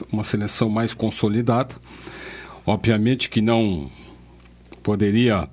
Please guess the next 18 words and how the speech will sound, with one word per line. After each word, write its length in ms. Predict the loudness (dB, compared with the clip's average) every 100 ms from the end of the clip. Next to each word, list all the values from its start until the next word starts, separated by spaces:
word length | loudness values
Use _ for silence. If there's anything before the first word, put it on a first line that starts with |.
| -12 -16 -16 -16 -4
a 260 | -2 0 0
gente 240 | -2 -2
prever 500 | 4 4 6 4 2
assim, 340 | 2 0 0 2
pela 320 | 2 6 6
lógica, 540 | 6 6 4 2 2
na 160 | 2 2
vitória 480 | 2 4 4 4 0
contra 680 | 0 0 2 2 2 -2 -6
a 100 | -4
Alemanha, 580 | -2 -2 0 0 0 0
mas 720 | 0 0 0 -2 -4 -8 -10 -14 -20 -20 -20 -18 -18 -6 0
eu 240 | 2 2
acho 240 | 0 -2
que 160 | -6 -10
fez 320 | -4 -2 -2
por 200 | -2 2
merecer, 760 | 4 4 2 2 2 2 -2